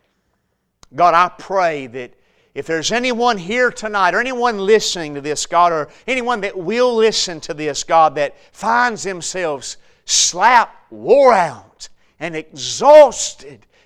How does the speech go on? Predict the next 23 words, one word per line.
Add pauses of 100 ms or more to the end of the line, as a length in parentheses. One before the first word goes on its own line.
in
their
Christian
service, (300)
that
they
would
pay
careful
attention, (320)
'cause
the
devil
might
be
setting
them
up (680)
to
exchange (720)
a
temporary (300)
solution